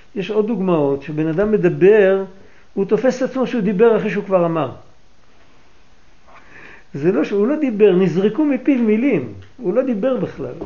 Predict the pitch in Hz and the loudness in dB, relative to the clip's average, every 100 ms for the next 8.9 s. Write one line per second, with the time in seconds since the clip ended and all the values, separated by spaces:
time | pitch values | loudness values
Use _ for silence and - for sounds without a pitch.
0 | 170 170 220 359 277 330 262 240 220 214 | -10 -8 -4 -4 -4 -4 -6 -2 -2 0
1 | 202 190 - - - - - - - - | -2 -4 -6 -14 -20 -20 -20 -20 -20 -10
2 | 160 185 233 220 208 208 208 220 196 156 | -6 -2 0 0 0 2 2 2 0 -4
3 | - - - - - - - - - - | -6 -18 -20 -20 -20 -20 -20 -20 -20 -20
4 | - 185 147 208 - 214 - - - 220 | -8 -4 -4 -6 -14 -16 -16 -20 -18 -18
5 | 175 - - 175 156 294 - 262 226 277 | -18 -12 -2 -2 -2 -6 -2 -2 0 2
6 | 233 240 247 - - - 208 170 175 160 | 2 0 -2 -12 -20 -14 -6 -4 -2 -2
7 | 175 175 175 214 220 202 - - 190 160 | -2 -2 -2 -2 -4 -8 -12 -16 -8 -4
8 | 170 180 233 - 214 180 165 - | -2 -2 -6 -2 0 0 -2 -8